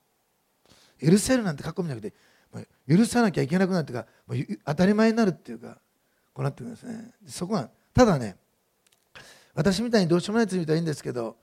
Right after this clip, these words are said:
結構真面目に真剣に生きてきて、「いや、木原牧師ほどではない。私は結構真面目に生きてきたんだ」とかいう人いるかもしれません。ね。私はあの、それ否定しませんよ。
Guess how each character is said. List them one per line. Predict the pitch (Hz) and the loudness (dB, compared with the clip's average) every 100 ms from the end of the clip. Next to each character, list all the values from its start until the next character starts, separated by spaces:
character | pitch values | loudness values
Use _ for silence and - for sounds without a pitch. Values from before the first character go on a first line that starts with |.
| _ _ _ _ - | _ _ _ _ -8
結 | 233 | -4
構 | 170 | 0
真 | 165 | 0
面 | 175 | 0
目 | 202 | -2
に | 196 | -2
真 | 226 214 | -4 0
剣 | 214 | 0
に | 202 | 0
生 | |
き | 185 | -4
て | |
き | 131 | -4
て、 | 139 123 - _ - | -4 -6 -8 _ -8
「い | |
や、 | 139 | -4
木 | 208 | 0
原 | 214 180 | 2 2
牧 | 170 | 0
師 | 151 | -6
ほ | 156 | -8
ど | 147 | -2
で | 156 | -2
は | 135 | -2
な | |
い。 | 123 | -6
私 | 117 135 160 | -6 -6 -2
は | 180 170 - _ _ | 0 0 -4 _ _
結 | - 190 | -8 -6
構 | 151 | -4
真 | 143 | -4
面 | 156 | -4
目 | |
に | |
生 | 170 | -6
き | |
て | 151 | -8
き | |
た | 127 | -6
ん | 117 | -10
だ」 | 240 - | -12 -4
と | |
か | 180 | 2
い | |
う | 190 | 4
人 | 165 160 | 4 0
い | |
る | 170 | 0
か | 131 | -4
も | |
し | 117 | -6
れ | |
ま | 98 | -14
せ | - | -18
ん。 | - _ _ _ _ _ _ _ _ _ _ | -20 _ _ _ _ _ _ _ _ _ _
ね。 | 170 240 _ _ _ | -10 -10 _ _ _
私 | 185 196 | 0 4
は | 220 | 4
あ | |
の、 | 208 | 4
そ | 214 | 2
れ | 202 | 2
否 | |
定 | 208 | 2
し | 185 | 0
ま | 202 | 0
せ | 196 | -2
ん | 170 | -4
よ。 | 131 131 | -6 -10